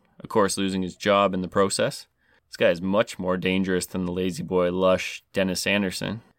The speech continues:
but he received basically the same punishment. Actually, not even as bad.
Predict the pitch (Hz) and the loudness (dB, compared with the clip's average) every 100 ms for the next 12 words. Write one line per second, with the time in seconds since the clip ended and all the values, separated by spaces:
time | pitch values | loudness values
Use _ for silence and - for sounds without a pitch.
0 | _ - 98 95 95 107 95 87 98 - | _ -2 0 0 -2 0 0 0 0 -2
1 | 95 95 90 - 92 85 101 101 - - | -2 -4 -2 -2 -2 0 -2 -2 -6 -10
2 | - _ _ _ _ _ - 107 - 98 | -12 _ _ _ _ _ -4 -4 -2 -2
3 | 113 104 90 - 92 113 85 | 0 0 -4 -4 -2 -2 -4